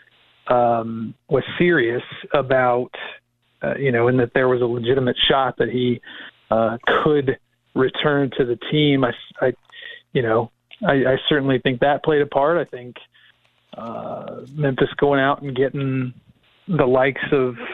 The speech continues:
Nick Jourdain and T Leonard and, uh, even David Jones to a certain extent, um, and,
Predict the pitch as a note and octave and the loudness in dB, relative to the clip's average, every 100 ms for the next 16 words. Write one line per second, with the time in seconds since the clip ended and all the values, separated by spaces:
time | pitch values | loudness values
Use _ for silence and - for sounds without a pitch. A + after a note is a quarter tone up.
0 | - C#3+ C#3 - D3 C3 A#2+ F3+ F#3 F3+ | -4 0 0 0 2 2 2 2 2 2
1 | D#3+ C#3 - C3+ C#3 - F#3+ F#3 F3 E3+ | 0 -2 -2 0 2 2 2 2 2 2
2 | D3 B2 A#2+ A#2 - - _ _ - B2 | 0 -4 -10 -16 -20 -20 _ _ -2 0
3 | A#2+ A#2 A#2 C3+ D3 C#3+ C#3+ C3+ A#2+ C#3 | 2 0 0 0 2 2 2 0 0 0
4 | E3 F3 F3 - - E3+ D#3 - F3 E3 | 2 2 0 -2 -2 -2 0 -2 -2 -2
5 | D3+ - - D#3+ E3 E3 - - _ - | -8 -8 0 2 2 -2 -10 -14 _ -6
6 | D#3 C#3 C3+ C3 B2+ B2+ B2 C3 _ - | 0 2 4 2 -2 -8 -10 -14 _ -4
7 | C#3 C3+ | -4 -2